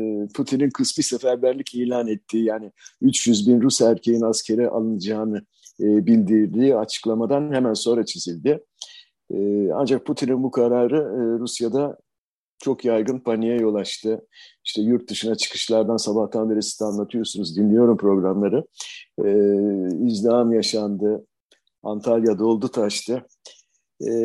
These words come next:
ardından seferberlik karşıtı gösteriler başladı falan. E, cumartesi günü, geçtiğimiz cumartesi günü yedi yüzden fazla tutuklama yapılmış.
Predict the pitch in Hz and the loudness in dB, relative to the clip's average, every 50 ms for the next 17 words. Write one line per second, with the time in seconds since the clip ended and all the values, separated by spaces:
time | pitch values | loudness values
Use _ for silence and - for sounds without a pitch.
0 | 117 117 120 113 - - 127 117 131 127 127 139 135 123 139 143 139 135 - 131 | 2 2 2 2 0 -2 -2 -2 0 0 0 0 0 0 2 2 0 0 0 -2
1 | 117 - 131 131 127 110 131 123 120 123 120 - - 127 117 110 - - - - | -2 0 2 0 2 2 2 0 0 0 -4 -6 -4 -4 -4 -4 -6 -8 -6 -4
2 | 135 117 117 117 110 - - 117 113 117 117 120 120 123 113 107 101 92 - - | -2 0 0 0 -2 -2 -2 0 0 2 2 2 0 0 0 -2 -2 -4 -6 -10
3 | 92 92 98 - - 95 98 123 139 147 - - - - - - - - - 101 | -14 -16 -14 -10 -6 -4 -2 -2 -4 -4 -6 -12 -20 -20 -20 -20 -12 -6 -2 -2
4 | 98 85 107 113 139 160 170 165 - 123 - - 123 98 110 117 113 151 175 165 | 2 4 6 6 6 6 4 4 2 2 2 4 4 4 4 4 4 4 2 0
5 | - - 113 107 95 - - 117 110 107 107 101 - - - - _ _ _ _ | -2 -2 0 0 0 0 0 0 0 2 0 -2 -4 -8 -12 -14 _ _ _ _
6 | - - 107 107 117 120 113 - 113 98 - 101 95 82 101 107 123 151 165 - | -6 -4 -2 0 2 0 0 0 -2 -4 -2 -2 -4 -2 -2 -2 -2 -2 -2 -6
7 | _ - - - _ - 95 107 117 117 151 180 175 143 123 139 127 120 117 - | _ -20 -20 -20 _ -2 0 2 2 2 2 2 0 2 2 0 0 0 0 0
8 | 113 113 104 139 180 180 - - - 143 - - - 135 135 135 143 131 - - | 0 0 0 -2 -4 -4 -6 -8 -12 -12 -12 -6 -2 0 2 2 2 0 -2 -6
9 | - - - - - - 101 101 87 - 98 95 101 113 113 - - - - - | -14 -20 -20 -20 -12 -6 -4 -4 0 2 2 2 4 2 2 0 0 -4 -6 -10
10 | _ | _